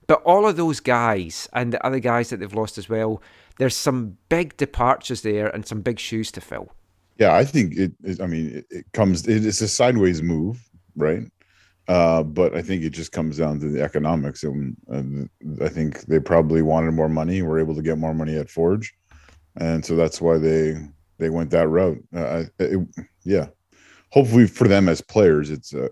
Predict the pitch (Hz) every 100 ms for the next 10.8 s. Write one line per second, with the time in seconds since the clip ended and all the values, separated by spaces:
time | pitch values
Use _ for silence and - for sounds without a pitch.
0 | - 80 71 85 78 73 73 73 71 -
1 | 80 - 80 78 69 - 76 76 73 -
2 | 76 71 71 71 64 - 65 64 _ _
3 | _ _ _ _ - 71 82 73 - 87
4 | 85 87 85 90 _ - 76 90 90 87
5 | 95 87 87 127 120 - 87 87 85 85
6 | 82 80 76 73 _ _ _ _ _ _
7 | _ - 92 90 - 90 82 76 92 82
8 | 78 104 80 69 76 78 76 71 _ _
9 | _ _ _ _ _ _ _ _ _ _
10 | 92 87 92 82 90 87 87 82